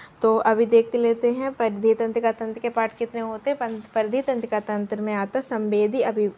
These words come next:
अभिवाही और चालक प्रेरक, प्रेरक। कौन कौन से दो पार्ट आते हैं? एक होता है afferent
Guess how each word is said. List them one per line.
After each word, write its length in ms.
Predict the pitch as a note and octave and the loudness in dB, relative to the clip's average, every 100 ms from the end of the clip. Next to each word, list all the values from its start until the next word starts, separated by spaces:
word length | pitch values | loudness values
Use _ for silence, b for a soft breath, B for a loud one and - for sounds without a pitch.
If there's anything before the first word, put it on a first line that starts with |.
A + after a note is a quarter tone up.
| G#3+ | 0
अभिवाही 640 | G#3+ A3 G#3 G3 A#3 B3+ | 0 2 0 0 0 -2
और 140 | A#3+ | -4
चालक 360 | A#3+ G#3+ G3 A#3 A#3 | -4 -2 0 0 -2
प्रेरक, 280 | A#3+ G#3 G3+ - - | -4 -4 -6 -10 -8
प्रेरक। 600 | G#3+ G#3 G3+ G3+ G3 G#3 - B B B - | -2 0 0 0 -2 -6 -10 B B B -2
कौन 160 | A3+ | -2
कौन 160 | A3+ A#3 | 0 -4
से 120 | A#3 | -4
दो 180 | A3+ A3+ | -2 0
पार्ट 340 | A#3 A3 G#3+ | 2 2 2
आते 260 | A3 G#3 A#3 | 2 0 -4
हैं? 80 | B3 | -2
एक 240 | A#3 A#3 | 0 0
होता 260 | A3+ G#3+ B3+ | 0 0 -2
है 80 | - | 0
afferent 680 | A3+ - A#3 A3 B3 B3+ | -2 0 2 2 0 -4